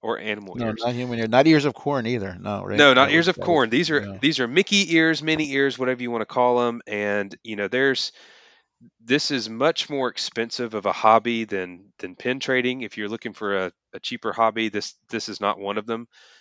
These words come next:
Speaker 1: You know, I think probably the cheapest pair of ears starts around thirty bucks these days. That's the cheapest. But, uh, you know, these are, they come in all different varieties, and,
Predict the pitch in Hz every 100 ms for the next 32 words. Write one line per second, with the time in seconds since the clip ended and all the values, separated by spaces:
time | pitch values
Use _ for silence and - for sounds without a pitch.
0 | _ - 101 98 110 113 - - _ _
1 | _ - 120 110 98 - - 131 113 -
2 | 107 95 90 95 92 - - - 101 -
3 | - 95 87 110 98 95 92 87 - 104
4 | 98 - 82 82 _ - 98 - - 87
5 | - 117 - 78 - 95 90 - - -
6 | - - - _ _ - 101 95 98 127
7 | 117 139 180 170 - - 156 180 180 165
8 | 156 120 127 143 104 123 117